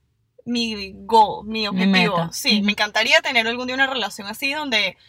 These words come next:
Speaker 1: ambos se conozcan lo suficiente como para amarse con las cosas buenas y con las cosas malas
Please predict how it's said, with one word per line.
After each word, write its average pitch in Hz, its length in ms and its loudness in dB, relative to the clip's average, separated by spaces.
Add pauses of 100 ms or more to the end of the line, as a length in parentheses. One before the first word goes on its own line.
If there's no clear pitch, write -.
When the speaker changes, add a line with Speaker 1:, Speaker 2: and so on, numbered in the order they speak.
(240)
Speaker 1:
ambos 233 240 4
se 285 80 -4
conozcan 226 280 -2
lo 294 80 -4
suficiente 262 420 -6
como 269 200 -6
para 202 140 0
amarse 233 360 6
con - 100 -2
las 226 80 -6
cosas 226 200 -12
buenas 294 260 2
y - 40 -12
con 226 100 -4
las 226 100 -6
cosas 226 240 -8
malas 294 340 6